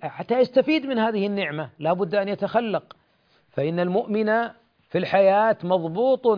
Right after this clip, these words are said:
إيقاع سيره فيها ب-، بأنوار الوحيين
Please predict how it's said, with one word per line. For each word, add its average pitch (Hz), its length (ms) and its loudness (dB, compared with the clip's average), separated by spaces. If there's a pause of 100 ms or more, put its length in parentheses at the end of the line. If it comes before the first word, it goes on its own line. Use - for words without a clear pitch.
(140)
إيقاع 190 600 4
سيره 180 640 -2
فيها 220 720 0 (840)
ب-، 165 440 0
بأنوار 180 640 -2
الوحيين 208 720 0